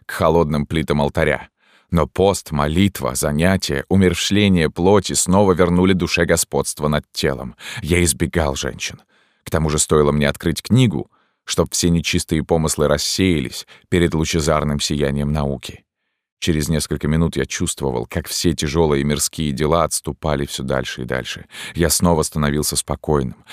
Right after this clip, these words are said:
созерцая в душевной ясности ослепительное, но спокойное сияние вечной истины, пока дьявол посылал,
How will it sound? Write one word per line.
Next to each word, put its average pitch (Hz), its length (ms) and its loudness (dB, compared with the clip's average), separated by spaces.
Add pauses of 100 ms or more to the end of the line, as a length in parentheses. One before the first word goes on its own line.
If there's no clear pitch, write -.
(120)
созерцая 87 640 2
в 69 40 -2
душевной 78 460 0
ясности 80 580 -2
ослепительное, 78 920 -2
но 80 160 0
спокойное 85 920 2
сияние 78 840 -2
вечной 78 640 -2
истины, - 640 -8 (340)
пока 85 280 0
дьявол 73 460 2
посылал, 78 540 0